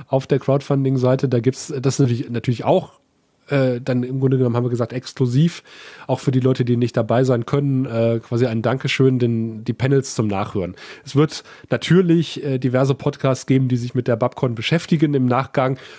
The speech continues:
wo wir dann ausschnittsweise auch das ein oder andere einspielen, aber in der Gesamtheit,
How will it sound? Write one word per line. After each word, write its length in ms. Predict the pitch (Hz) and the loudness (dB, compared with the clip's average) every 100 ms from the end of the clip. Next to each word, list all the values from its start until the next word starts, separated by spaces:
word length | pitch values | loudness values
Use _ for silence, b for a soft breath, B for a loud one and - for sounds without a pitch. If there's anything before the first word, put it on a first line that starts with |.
| - | -6
wo 140 | 123 | -2
wir 40 | 127 | 0
dann 120 | 117 | 0
ausschnittsweise 720 | 123 151 143 - 127 127 123 | 0 0 -2 -2 0 0 0
auch 140 | 120 113 | -4 -4
das 160 | - | -6
ein 160 | 117 123 | -2 -2
oder 160 | 117 | -2
andere 300 | 107 120 107 | -2 -2 -2
einspielen, 720 | 95 135 165 - 143 151 147 B B B | 0 0 0 -2 0 2 0 B B B
aber 220 | - 131 135 | -4 -2 0
in 80 | |
der 100 | 120 | 0
Gesamtheit, 840 | 110 113 107 165 175 151 147 147 - | 0 -2 0 -2 0 0 2 -2 -6